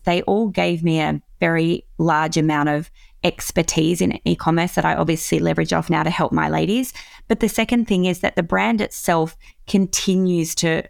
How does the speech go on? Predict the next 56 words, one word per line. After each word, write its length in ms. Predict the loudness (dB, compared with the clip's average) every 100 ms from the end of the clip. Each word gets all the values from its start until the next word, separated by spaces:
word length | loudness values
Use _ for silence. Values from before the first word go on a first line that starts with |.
| -4 0
avoid 320 | 2 2 2
landfill 560 | 0 0 0 0 -2
for 420 | 0 0 0 -2 -4 -2
people 260 | 0 0
all 160 | 0 0
over 160 | 0 -2
Australia 560 | -2 -2 0 0 -2 -2
and 140 | 0
New 100 | 0
Zealand 320 | 0 0 0 -2
at 120 | 0
the 60 |
moment. 360 | 0 0 -2 -2
And 260 | -2 -2 -4 -12 -16 -4
they're 140 | -2
going 240 | 0 2 0
into 220 | 0 0
the 80 | 0
U 180 | 2 2
S. 220 | 0 -2
And 360 | 0 0 -2 -4 -18
so 200 | -2 0
the 200 | 2 0
legacy 560 | 2 0 0 -2 0 0
that 100 | 0
I 100 | 0
left 280 | 0 -2 -2
behind 340 | 0 2 2
of 60 | 0
a 60 |
brand 340 | 0 0 0 0
that 120 | -2 -10 -18 -4
is 140 | 0
actually 320 | 0 0 0 0
helping 580 | 0 0 2 0 0 -4 -12 -20 -4
families. 600 | 0 2 2 2 0 -4 -10 -2
For 160 | 0
example, 600 | 2 0 -2 0 0 0 0
I 80 |
mean, 160 | 0 0
this 180 | -2 -4
is 100 | -4
so 220 | -2 0
off 180 | -2 -2
topic, 280 | -2 -2 0
but 140 | -2
did 180 | 0 0
you 120 | 0
know 160 | 0 0
that 100 | 0
nappy 300 | -2 0 -2
rash 220 | -2 -2
is 120 | -4 -4
actually 260 | -2 0
not 180 | 0 0
normal? 440 | -2 0 -2 -6